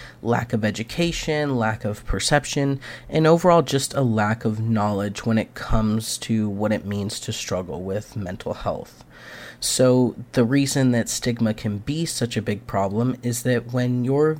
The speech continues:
viewing someone in that negative way or in that negative light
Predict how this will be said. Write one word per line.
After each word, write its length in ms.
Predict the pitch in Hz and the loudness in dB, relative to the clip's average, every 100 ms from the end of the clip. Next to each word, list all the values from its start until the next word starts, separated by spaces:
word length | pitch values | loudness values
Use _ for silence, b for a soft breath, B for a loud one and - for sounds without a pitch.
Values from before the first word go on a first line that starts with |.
| 147 | -8
viewing 480 | - 151 202 190 123 | -6 0 2 4 2
someone 640 | 117 - 107 98 95 95 - B B B | 2 0 2 0 -2 -4 -6 B B B
in 240 | 156 180 202 | 0 2 2
that 220 | 139 104 | 2 0
negative 420 | 107 104 101 101 | -2 -2 -4 -4
way 240 | 104 92 98 | -2 -2 -2
or 160 | 98 - | -2 2
in 240 | 185 180 | 2 4
that 200 | 156 127 | 2 2
negative 460 | 123 117 107 104 - | -2 0 -2 -2 -4
light 480 | 147 196 139 113 | 0 2 2 0